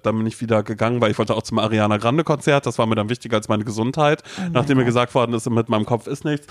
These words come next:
Speaker 1: und dann war es auch irgendwann weg, weil sich meine Schulter wieder beruhigt hat, egal. Auf alle Fälle hatte ich das dann jetzt wieder in Italien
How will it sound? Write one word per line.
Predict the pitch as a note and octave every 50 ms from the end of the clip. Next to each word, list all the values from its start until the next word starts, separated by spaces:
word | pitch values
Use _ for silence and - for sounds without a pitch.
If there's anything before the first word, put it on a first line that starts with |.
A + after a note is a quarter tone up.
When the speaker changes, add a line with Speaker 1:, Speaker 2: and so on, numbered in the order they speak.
| - - - - A#2+
Speaker 1:
und | - - A2+ A2+ B2
dann | A2 A2+ A#2 A#2 - -
war | A2 G#2 A2+ A2+
es | A2+ -
auch | A#2+ A2+ -
irgendwann | G#2+ A#2 G#2+ A2+ A2 A2+ G#2 G#2 A#2
weg, | A#2 - - -
weil | A2+ G#2 G#2+ G#2+
sich | A2+ G#2+ - - _ _ - - _
meine | - A2 G#2+ G#2+ G#2 G#2+ G#2+
Schulter | - A#2+ A2 G#2+ - G2
wieder | G2 G2 G2+ F#2+ G2+
beruhigt | G2+ G2+ G2+ - A#2
hat, | G#2 - -
egal. | A2 - A#2+ G#2+ G#2 G2+ F#2+ - - - - - - -
Auf | G2+ - -
alle | A#2 A#2+ A2+
Fälle | - C3 A#2 A2 G#2+
hatte | A#2+ A#2 -
ich | - -
das | B2 A#2 -
dann | C3+ A2+
jetzt | A2 A2 - - C3
wieder | C3 C#3+ A#2+
in | G2 A2+
Italien | A2 G#2+ - C3+ C#3 C#3+ D3 D#3 D#3+ F3